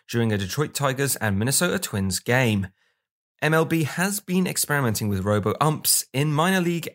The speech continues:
Atlantic triple A League since twenty nineteen, using similar technology to golf speed measurement devices. There may be other benefits to introducing the tech. According to M L B data, mechanical systems have already made Atlantic League games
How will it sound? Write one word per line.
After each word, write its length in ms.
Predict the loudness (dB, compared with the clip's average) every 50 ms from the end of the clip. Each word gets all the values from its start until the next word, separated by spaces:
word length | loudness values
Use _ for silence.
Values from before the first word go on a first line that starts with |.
| -4 -4
Atlantic 540 | -2 0 2 0 0 0 0 -4 -4 -4
triple 280 | -6 -6 -4 -2 0 0
A 80 | 0 0
League 400 | 0 0 0 0 0 -2 -4 _ -18 -20 -20 _
since 280 | -8 -4 -2 -2 -2 0
twenty 200 | 0 0 0 2
nineteen, 600 | 2 0 0 0 0 0 2 2 2 0 -2 -4 _ _ _ _ -8
using 240 | -6 -4 -2 0 0
similar 400 | 0 0 0 0 0 0 0 0
technology 560 | -2 -4 -4 -2 0 0 2 2 2 0 0
to 220 | 0 0 -2 -2 -2
golf 420 | -2 0 0 0 0 -2 -6 -8
speed 420 | -8 -8 -4 -2 -2 -2 -2 -2
measurement 500 | -2 -2 0 0 0 2 2 0 0 0
devices. 580 | 0 0 0 0 0 0 -2 -2 -4 -6 -6 -8 _ _ _ _ _ _ _ 0
There 120 | 2 2
may 200 | 4 4 2 2
be 200 | 2 2 0 0 0 -2
other 220 | -2 0 2 2
benefits 460 | 2 2 2 2 0 0 2 2 0
to 140 | 0 0 -2
introducing 460 | -2 -4 -4 -4 -4 -4 -2 -2 -2
the 80 | -2 0
tech. 460 | 2 2 2 2 0 -4 -10 -10 _ _ _ _ -10
According 340 | -8 -2 0 2 2 2 0
to 200 | -2 -4 -2 0
M 100 | 2 2
L 140 | 2 2 0
B 140 | 0 -2
data, 500 | -2 0 0 0 2 2 4 2 2 2 -2 -10 _ _ -14
mechanical 400 | -10 -2 -2 0 0 2 2 2
systems 480 | 2 2 2 0 2 0 0 0 0 0
have 180 | 0 -2 0
already 360 | 0 0 2 2 2 2 2 2
made 540 | 2 4 4 4 2 0 -2 -6 -16 -18 _ _ -2
Atlantic 560 | -2 -2 0 2 2 2 2 0 -2 -2 -2
League 240 | -2 -2 -2 -2 2
games 340 | 2 4 4 4 2 0